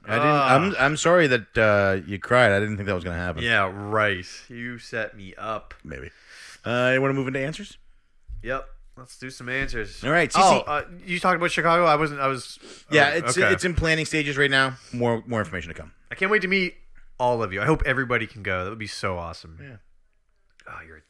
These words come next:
Speaker 2: dick. <laughs>
Speaker 1: Yeah. I mean, if it's any consolation, I forgot to turn that overhead light on, so it wasn't
Speaker 2: That's
Speaker 1: that bright.
Speaker 2: why you put these lights on, too.
Speaker 1: No.
Speaker 2: You wanted people to see me cry.
Speaker 1: I didn't want that.
Speaker 2: Let's move on.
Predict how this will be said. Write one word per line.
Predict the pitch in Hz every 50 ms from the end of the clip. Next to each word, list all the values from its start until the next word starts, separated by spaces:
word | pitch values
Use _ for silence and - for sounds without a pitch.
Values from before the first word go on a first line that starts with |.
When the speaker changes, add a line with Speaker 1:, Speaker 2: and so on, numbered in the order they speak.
| _
Speaker 2:
dick. | - _ _ - - - - - _ - - -
<laughs> | - - - - - -
Speaker 1:
Yeah. | 82 82 - - 71 - - - - - - - - - - - - -
I | 127
mean, | 143 151 151 151 160
if | 165 160 - -
it's | 139 135 143
any | 147 147 139
consolation, | - 143 139 131 117 120 131 120 - 113
I | 104
forgot | - - 104 107 104 90
to | -
turn | - 107 101
that | 101 98 98
overhead | - 92 92 90 95 85 92 87
light | 87 90 87 90 82
on, | 82 78 80
so | - - 80
it | 78 82
wasn't | 80 87 85 80
Speaker 2:
That's | - 339 339 359 370 370 -
Speaker 1:
that | 311
bright. | 311 302 277
Speaker 2:
why | 262
you | 254 208
put | 208 262 262 262
these | 247 226 196 180 - - -
lights | - 175 196 220 269 349 339 - -
on, | - 180 165 156 147 139 131 113 101 92 - - - -
too. | - 220 277 349 381 311 185 139 104 92 104
Speaker 1:
No. | 82 76 - - _ -
Speaker 2:
You | 214
wanted | 233 320 415 453 427 233
people | 269 262 247
to | 214
see | 190 - 214 214
me | 190 180
cry. | 156 - 175 160 147 135 120 107 98
Speaker 1:
I | 78
didn't | 78 73 64 62 69 67
want | 62 58 - -
that. | - -
Speaker 2:
Let's | 202 226 220 -
move | 208 214 175
on. | 175 175 175 170 156 139 123